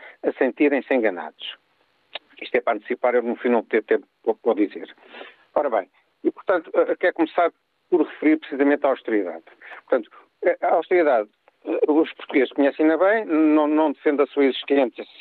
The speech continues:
ou, o seu, ou a sua prática, mas é como aquelas coisas, se tiver que ser, tem de ser.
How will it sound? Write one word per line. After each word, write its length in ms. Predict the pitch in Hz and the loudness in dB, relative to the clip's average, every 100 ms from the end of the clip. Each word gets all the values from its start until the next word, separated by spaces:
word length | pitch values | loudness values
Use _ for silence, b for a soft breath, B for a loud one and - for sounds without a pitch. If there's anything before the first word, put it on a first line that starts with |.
| 113 104 | 0 0
ou, 260 | 113 123 123 | 2 0 0
o 40 | |
seu, 220 | - 127 | 0 0
ou 340 | 107 110 113 117 | 2 2 0 0
a 20 | |
sua 200 | - 120 | 0 -2
prática, 560 | - 185 202 196 - - | 0 0 -2 -4 -6 -6
mas 260 | 240 240 - - - - - 294 - - - - | -2 -2 -2 -10 -16 -20 -18 -18 -18 -20 -8 -2
é 200 | 117 117 | 0 0
como 180 | 123 | 0
aquelas 280 | 123 123 123 | 0 0 -2
coisas, 260 | - 123 107 | 0 -2 -2
se 640 | - 285 - _ _ _ - | -8 -16 -16 _ _ _ -4
tiver 220 | 120 123 | -2 -2
que 100 | - | -2
ser, 180 | 113 98 _ _ | -2 -2 _ _
tem 140 | 123 | -4
de 80 | 117 | -2
ser. 200 | - 214 | 0 -2